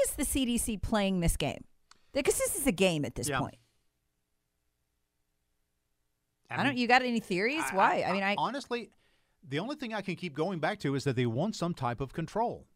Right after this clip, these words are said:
Speaker 2: That there, there wants to be some relevancy, um, some reason for them to justify their existence.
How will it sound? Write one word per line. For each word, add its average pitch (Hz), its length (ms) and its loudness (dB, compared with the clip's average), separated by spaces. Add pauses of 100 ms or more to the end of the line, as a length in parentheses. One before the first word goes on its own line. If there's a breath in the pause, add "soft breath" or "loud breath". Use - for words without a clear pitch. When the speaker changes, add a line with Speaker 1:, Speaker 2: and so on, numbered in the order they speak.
(1200)
Speaker 2:
That 117 220 0
there, 120 380 2
there 123 200 0
wants 156 240 -2
to - 60 -6
be 143 140 0
some 113 260 0
relevancy, 175 720 0 (540)
um, 110 580 -2
some 127 320 -2
reason 165 500 0
for 151 200 -4
them 147 220 2
to 131 80 -2
justify 139 560 -2
their 117 180 0
existence. 151 760 -4